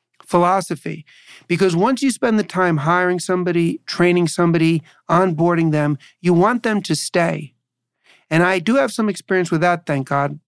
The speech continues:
You know, we have great people here in our management team and, and throughout our whole company. We have people that have been here for years.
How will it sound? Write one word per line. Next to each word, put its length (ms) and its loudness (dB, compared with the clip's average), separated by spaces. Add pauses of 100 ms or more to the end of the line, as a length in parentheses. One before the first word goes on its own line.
(120)
You 80 -6
know, 100 2
we 100 4
have 200 -2
great 280 -2
people 340 -4
here 280 -6 (380)
in 100 -2
our 120 2
management 540 2
team 300 2
and, 220 -2
and 140 -4
throughout 180 2
our 80 2
whole 160 0
company. 320 -2
We 100 0
have 140 -4
people 240 -2
that 120 2
have 120 -4
been 160 2
here 160 2
for 160 -6
years. 400 0